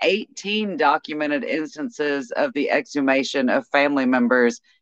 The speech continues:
in suspected vampire cases throughout New England in the eighteenth and nineteenth century.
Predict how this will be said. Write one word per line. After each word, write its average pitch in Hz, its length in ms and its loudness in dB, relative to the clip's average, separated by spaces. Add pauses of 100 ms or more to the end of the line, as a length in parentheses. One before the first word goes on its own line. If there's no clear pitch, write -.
(160)
in 147 160 2
suspected 143 680 0
vampire 135 520 2
cases 131 600 -2
throughout 147 480 2
New 127 240 0
England 123 360 -2
in 113 140 -2
the 127 160 -2
eighteenth 120 420 -4
and 127 120 -4
nineteenth 127 420 -4
century. 113 580 -4